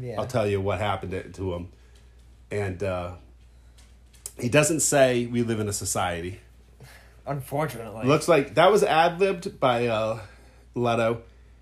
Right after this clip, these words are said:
Speaker 2: uh, and they put in the trailer and got a huge reaction to it,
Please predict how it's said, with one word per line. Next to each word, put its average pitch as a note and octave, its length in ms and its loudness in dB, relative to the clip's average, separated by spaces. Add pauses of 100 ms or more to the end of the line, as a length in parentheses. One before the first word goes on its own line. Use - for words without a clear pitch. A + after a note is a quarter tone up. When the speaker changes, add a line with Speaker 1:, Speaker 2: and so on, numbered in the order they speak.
(240)
Speaker 2:
uh, G2+ 440 0
and A2+ 120 -4
they G#2+ 60 0
put C3+ 160 0
in D3 80 2
the C3 100 4
trailer B2+ 360 4
and G#2 120 0
got G#2+ 220 2
a F#2 80 -2
huge C3+ 380 -2
reaction A2 480 0
to F#2 200 -4
it, F2 140 -8